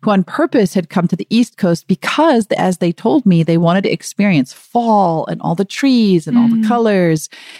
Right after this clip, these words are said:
Speaker 1: And so they knew what they were in for. I, however, had no idea. And so when I heard them saying that, I was like, "Oh, you know, cool, Americana, like, fall. I've never had that either."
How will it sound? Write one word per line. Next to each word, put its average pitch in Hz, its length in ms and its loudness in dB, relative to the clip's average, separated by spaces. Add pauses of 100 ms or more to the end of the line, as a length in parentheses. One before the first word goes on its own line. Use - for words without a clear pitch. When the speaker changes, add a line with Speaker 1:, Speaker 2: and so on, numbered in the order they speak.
(100)
Speaker 1:
And 196 140 0
so - 100 -2
they 214 180 2
knew 214 340 4
what 277 200 0
they 175 140 0
were 165 100 2
in 240 220 2
for. 127 420 -2 (440)
I, 247 240 0
however, 175 380 0
had 165 200 0
no 160 260 4
idea. 190 460 0 (480)
And 185 180 0
so 208 100 -2
when 196 100 2
I 190 100 2
heard 240 240 0
them 240 140 4
saying 277 300 2
that, 208 120 2
I 165 60 2
was 196 120 -2
like, 226 100 -2
"Oh, 415 400 2
you 240 100 2
know, 226 180 2
cool, 381 560 2
Americana, 294 880 2
like, 190 220 0
fall. 247 500 2
I've 190 200 0
never 233 200 2
had 226 160 0
that 233 180 0
either." 233 440 0